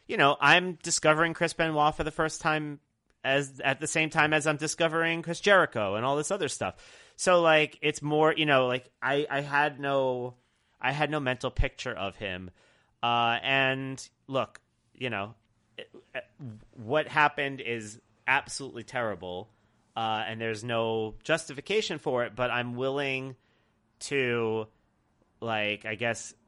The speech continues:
uh, appreciate what I'm seeing, and I, I can, I can kind of,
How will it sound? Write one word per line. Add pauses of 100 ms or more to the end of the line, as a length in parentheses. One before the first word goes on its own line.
(120)
uh,
appreciate
what
I'm
seeing,
and
I,
I
can,
I
can
kind
of,